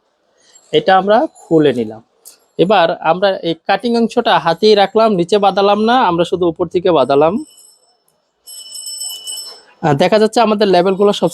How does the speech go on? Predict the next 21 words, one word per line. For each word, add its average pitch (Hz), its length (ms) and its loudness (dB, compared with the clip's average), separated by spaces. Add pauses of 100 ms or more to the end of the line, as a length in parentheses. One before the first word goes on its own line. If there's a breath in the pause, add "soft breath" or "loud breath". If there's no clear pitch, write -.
(120)
সেম, 165 220 4
রাইট? 156 260 2 (600)
<clears throat> 180 440 0
যদি 165 160 4
সেম 208 280 2
হয় 240 200 2 (560 soft breath)
তাহলে 165 180 2
আমরা 180 200 2
এটা 208 200 0 (580)
নিচে 160 220 0
লাগালাম, 185 480 2
লাগানোর 165 320 0
পর 175 120 -4
এরকম 175 300 -6
যে 175 100 -6
কাটটা 190 320 -8
আছে, 196 220 -2 (600 soft breath)
এক - 140 -4 (160)
সহজ, - 380 -4 (280)
একদম 175 300 -2
সহজ। 113 340 -8